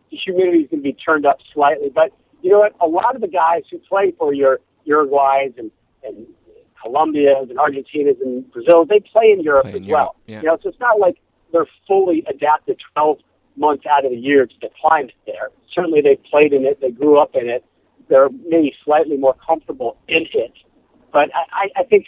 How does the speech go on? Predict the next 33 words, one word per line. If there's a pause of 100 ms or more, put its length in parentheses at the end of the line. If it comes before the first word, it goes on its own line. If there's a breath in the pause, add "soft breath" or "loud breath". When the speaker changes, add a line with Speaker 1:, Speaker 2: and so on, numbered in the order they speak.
Speaker 1:
some
of
that
is
just
overplayed.
I
mean,
these
are (100)
some
of
the
best (120)
athletes (220)
in
the
world (300)
in
any
sport, (380)
bar
none. (720)
Anybody's
gonna
get
hot (420)
and
winded (420)
playing
in
the
rainforest,